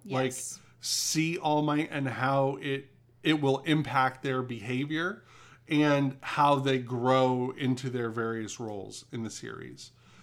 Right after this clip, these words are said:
Speaker 1: Uh, but that was episode one. Uh, we're gonna wrap this up. We're gonna talk to you a little bit about where you can find us on the internet and the things that we do. And then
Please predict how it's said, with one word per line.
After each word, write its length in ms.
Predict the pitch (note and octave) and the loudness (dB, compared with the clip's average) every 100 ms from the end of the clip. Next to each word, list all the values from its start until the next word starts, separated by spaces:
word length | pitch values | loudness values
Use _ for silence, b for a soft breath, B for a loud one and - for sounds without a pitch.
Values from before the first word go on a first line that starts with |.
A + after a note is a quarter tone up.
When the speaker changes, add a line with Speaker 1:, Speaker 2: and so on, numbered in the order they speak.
| B | B
Speaker 1:
Uh, 120 | D3+ C#3+ | 2 2
but 200 | C#3 C#3 | 2 0
that 160 | D#3+ | 0
was 140 | E3+ D#3+ | -2 -4
episode 500 | D#3 C3+ - C#3 A#2+ | -6 -6 -6 -4 -4
one. 380 | A#2+ B2+ F3 G3 - | -4 -4 -6 -8 -6
Uh, 240 | C3 B2+ C3 | -2 -2 -4
we're 280 | D#3 C#3 F3+ | -2 0 2
gonna 340 | F3+ E3 D3 B B - | 0 0 -2 B B -8
wrap 480 | C3+ D3 E3 E3+ | -2 2 4 4
this 220 | F3 C#3+ F3+ | 2 0 2
up. 200 | F#3 F#3 | 0 0
We're 120 | D3 | 2
gonna 160 | D3+ | 2
talk 300 | D3 D3+ D3+ | 2 0 -2
to 60 | D#3+ | -2
you 60 | D#3+ | -2
a 20 | |
little 160 | D#3 D3+ | -2 -2
bit 140 | D3+ | -2
about 260 | D3 C3+ B2+ | 0 -2 -2
where 200 | C3+ C#3+ | -4 -2
you 140 | C#3+ | -2
can 140 | C#3+ C3+ | -2 -4
find 260 | C#3+ C#3+ | -2 0
us 120 | C#3+ C#3+ | -2 -4
on 80 | |
the 100 | C#3+ | -4
internet 340 | C#3+ D3 D#3 E3+ | 0 0 0 -2
and 140 | D3 | -4
the 80 | B2+ | -6
things 320 | B2 C#3+ C#3+ | -4 -2 -2
that 140 | C3+ C#3 | -4 -6
we 120 | C3+ | -6
do. 300 | B2+ C#3+ F3+ | -2 -2 -2
And 160 | D3+ | -2
then 260 | C#3 C#3 C3+ | 0 0 -4